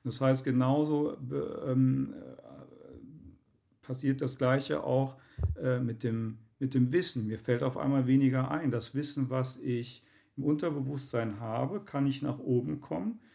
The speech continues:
weil der Kanal abgeklemmt ist. Und das ist existenziell beim Musikmachen, weil das ist die Quelle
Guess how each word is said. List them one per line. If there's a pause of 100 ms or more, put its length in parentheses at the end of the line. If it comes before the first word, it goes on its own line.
(160)
weil
der
Kanal
abgeklemmt
ist. (720)
Und
das
ist
existenziell
beim
Musikmachen,
weil
das
ist
die
Quelle